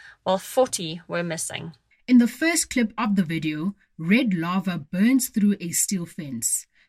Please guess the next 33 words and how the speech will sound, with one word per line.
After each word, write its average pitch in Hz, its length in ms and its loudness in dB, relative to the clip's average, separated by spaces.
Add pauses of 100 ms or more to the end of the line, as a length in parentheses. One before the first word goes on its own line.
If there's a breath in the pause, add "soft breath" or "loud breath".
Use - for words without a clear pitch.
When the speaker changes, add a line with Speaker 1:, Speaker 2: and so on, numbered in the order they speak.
Speaker 2:
The 170 60 -8
second 269 460 2
clip 175 240 -4
shows 175 340 -2
lava 202 420 0
breaking 202 460 2
through 175 260 -6
a 160 100 -8
black 165 380 -6
crust, - 480 -6 (360 soft breath)
and 220 120 6
the 226 80 4
third 208 600 0
is 190 140 2
of 170 120 0
lava 214 420 0
flowing 196 500 2
over 180 280 -6
a 160 100 -10
cliff - 500 -6
into 202 320 0
water. 156 500 -8 (480 loud breath)
But 214 300 2
were 233 400 2
these 320 260 2
clips - 380 -4
filmed 196 480 2
in 294 100 2
the 277 80 -2
Democratic 196 560 -4
Republic 160 540 -8
of 147 100 -14
Congo? 190 440 -4